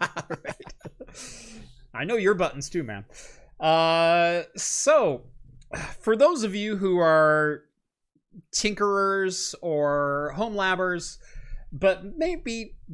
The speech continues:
don't have the money for entire racks of servers or whatever else, the Raspberry Pi has always been a fantastic alternative. Uh, I have a number of them here at home. Uh, I run a number of them for different things. I've got a,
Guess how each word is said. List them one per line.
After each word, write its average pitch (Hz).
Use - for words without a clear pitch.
don't 220
have 190
the 165
money 160
for 147
entire 180
racks 147
of 135
servers 147
or 139
whatever 131
else, 123
the 175
Raspberry 202
Pi 160
has 151
always 160
been 143
a 139
fantastic 151
alternative. 127
Uh, 143
I 175
have 202
a 196
number 180
of 151
them 165
here 156
at -
home. 240
Uh, 131
I 143
run 147
a 139
number 156
of 143
them 156
for 147
different 135
things. 175
I've 135
got 127
a, 123